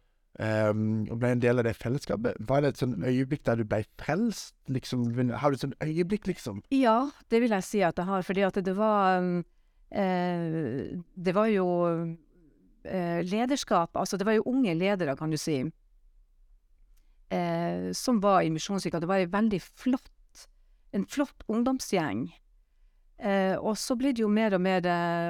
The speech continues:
Speaker 2: at vi gikk på møter, og så var det jo at, eh, ja, evangeliet ble bef-, forkynt, og det var liksom,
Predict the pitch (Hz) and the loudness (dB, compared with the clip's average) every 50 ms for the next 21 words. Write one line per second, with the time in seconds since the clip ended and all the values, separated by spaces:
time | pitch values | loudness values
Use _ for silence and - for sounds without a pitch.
0 | 165 180 180 - - 196 185 208 214 - - - 180 180 185 196 220 254 254 - | -2 -2 -2 -2 -2 0 0 0 -2 -4 -6 -4 -2 0 0 0 0 0 -2 -6
1 | _ - 269 262 262 254 247 214 185 180 180 165 - - - 202 196 185 190 208 | _ -2 0 0 2 2 2 2 2 0 -2 -2 -4 -4 -2 -2 -2 0 0 0
2 | 208 196 180 190 190 185 185 180 175 165 143 - 185 - _ _ _ - 190 185 | 0 2 2 0 0 2 0 0 -2 -2 -2 -4 -6 -6 _ _ _ -2 0 0
3 | 180 180 175 175 180 - _ _ _ _ _ - 262 - 240 214 202 196 196 196 | 0 0 -2 -2 -4 -6 _ _ _ _ _ -2 -2 0 0 0 0 0 0 0
4 | 190 196 202 185 156 156 156 175 160 160 180 165 160 - - _ _ _ - - | 2 2 2 4 2 0 0 0 -2 -2 -2 -6 -8 -10 -16 _ _ _ -20 -20
5 | - - - _ - - _ _ - 190 160 - 226 240 262 262 262 - - 202 | -20 -20 -20 _ -20 -20 _ _ -6 -6 -4 0 0 2 2 2 0 0 0 0
6 | 190 190 185 190 190 185 180 170 - - 185 175 170 165 160 | 0 2 2 2 2 2 0 -2 -2 0 0 0 2 0 -2